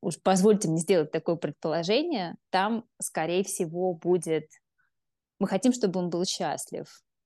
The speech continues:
да, мы хотим, чтобы она была реализована, да, мы хотим, чтобы, а, он занимался или она занималась своим делом.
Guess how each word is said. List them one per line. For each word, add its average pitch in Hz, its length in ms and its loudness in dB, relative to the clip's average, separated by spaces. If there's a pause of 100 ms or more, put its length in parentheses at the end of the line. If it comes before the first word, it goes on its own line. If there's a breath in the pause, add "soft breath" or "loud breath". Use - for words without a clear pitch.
да, 180 180 -4
мы 170 120 -4
хотим, 175 340 2
чтобы 160 300 0
она 165 180 2
была 160 300 0
реализована, 151 1000 -2 (360)
да, 175 280 -12
мы 170 240 -4
хотим, 202 400 2
чтобы, 156 600 -2 (840 soft breath)
а, 147 540 0 (600)
он 175 200 2
занимался 165 1160 0 (240)
или 156 140 -8
она 160 300 -2
занималась 160 600 -2
своим 160 460 -2
делом. 147 460 -8